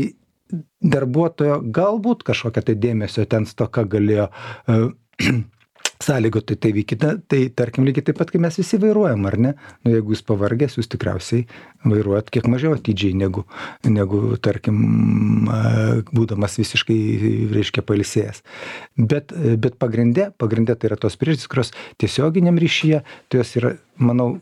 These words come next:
žymiai akivaizdesnės ir kaip čia taip, na, galbūt, taip, pasakius, perkeltine prasme, žymiai artimesnės tam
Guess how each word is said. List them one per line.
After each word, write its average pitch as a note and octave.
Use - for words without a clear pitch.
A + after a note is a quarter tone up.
žymiai C3+
akivaizdesnės A2
ir -
kaip B2
čia -
taip, -
na, B2
galbūt, G#2+
taip, A2+
pasakius, A2+
perkeltine A#2
prasme, A#2
žymiai A#2+
artimesnės A2+
tam -